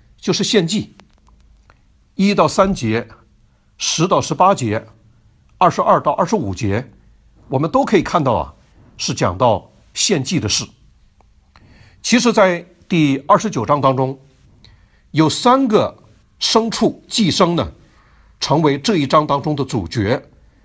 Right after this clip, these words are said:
其实分别的都代表主耶稣基督。一个呢，是一只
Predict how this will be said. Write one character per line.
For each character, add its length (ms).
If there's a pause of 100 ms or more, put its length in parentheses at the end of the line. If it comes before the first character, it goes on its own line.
(200)
其 160
实 140
分 340
别 200
的 140
都 200
代 180
表 380
主 160
耶 100
稣 140
基 120
督。 240 (1120)
一 220
个 160
呢， 120
是 160
一 160
只 300